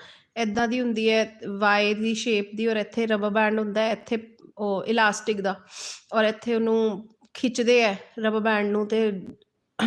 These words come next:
ਪੱਥਰ ਰੱਖ ਕੇ ਤੇ ਪੱਥਰ ਦੂਰ ਤੱਕ ਜਾਂਦਾ ਹੈ। "ਆ ਲੈ ਢੀਮ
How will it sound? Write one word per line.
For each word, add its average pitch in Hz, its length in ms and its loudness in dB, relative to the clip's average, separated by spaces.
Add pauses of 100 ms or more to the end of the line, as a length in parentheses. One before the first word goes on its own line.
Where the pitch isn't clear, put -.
(340)
ਪੱਥਰ 233 300 -2
ਰੱਖ 226 240 0
ਕੇ 220 100 -4
ਤੇ 262 120 0
ਪੱਥਰ 240 400 -4
ਦੂਰ 220 260 -2
ਤੱਕ 220 200 -4
ਜਾਂਦਾ 202 300 -8
ਹੈ। - 80 -12 (680)
"ਆ 339 200 6
ਲੈ 330 220 4
ਢੀਮ 277 480 0